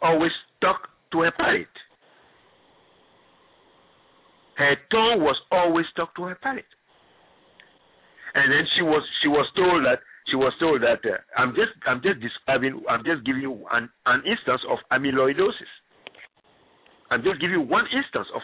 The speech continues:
amyloidosis. And she was told that, "Oh, it's because she produces too much protein." I said, "No, that's not true. That's not true." But my, my, my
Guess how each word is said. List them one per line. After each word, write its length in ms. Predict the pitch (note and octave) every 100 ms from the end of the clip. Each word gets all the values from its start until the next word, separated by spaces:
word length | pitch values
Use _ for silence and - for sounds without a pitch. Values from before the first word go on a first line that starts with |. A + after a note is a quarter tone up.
| D3
amyloidosis. 680 | D3 D3 D3+ E3 A3+ - - _ _ _ _ _ _ _ _ _ _ _ _ _ - C#4 - - - _ _ _ _ _ _ _ _ _ _ _ - _ _ _ -
And 160 | E3+ E3+
she 80 | B3
was 220 | G#3 D#3+ F3
told 200 | E3 C#3
that, 220 | C3+ C#3+
"Oh, 160 | B2+
it's 240 | A#2 A#2+ A#2
because 240 | B2 D#3
she 60 | B2+
produces 400 | - C3 B2 C#3+ -
too 80 | A#2+
much 160 | A#2 - -
protein." 400 | A#2+ - F2 D#2+ _ _
I 140 | B2+ C3
said, 160 | E3
"No, 160 | F#3+ D#3+ -
that's 160 | - -
not 140 | D#3
true. 220 | - B2+ - _ _ _ _ _ _ _ _ _
That's 160 | D3 C3+
not 140 | D#3+ -
true." 180 | B2+ - _ - - _ -
But 160 | F3+ F3 - -
my, 460 | E3 E3+ D#3+ D#3 D#3
my, 180 | D3+ D3
my 160 | D3